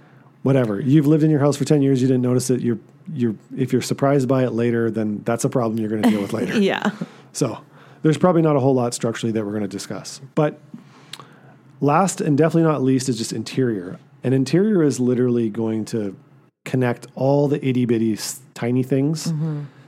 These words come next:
Speaker 1: that are really not that important in a home inspection from the home inspector's perspective.
Speaker 2: 'Cause they're kinda superficial?
Speaker 1: Yeah,
Speaker 2: Or
Speaker 1: this would be like,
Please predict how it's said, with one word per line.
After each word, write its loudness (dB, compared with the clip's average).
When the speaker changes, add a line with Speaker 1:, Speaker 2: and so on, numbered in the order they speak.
Speaker 1:
that 2
are 4
really 2
not 0
that 2
important -2
in -4
a -8
home -6
inspection -10
from -4
the -4
home 0
inspector's -4
perspective. -14
Speaker 2:
'Cause -6
they're -2
kinda -4
superficial? -4
Speaker 1:
Yeah, 4
Speaker 2:
Or 0
Speaker 1:
this 0
would 2
be 4
like, 0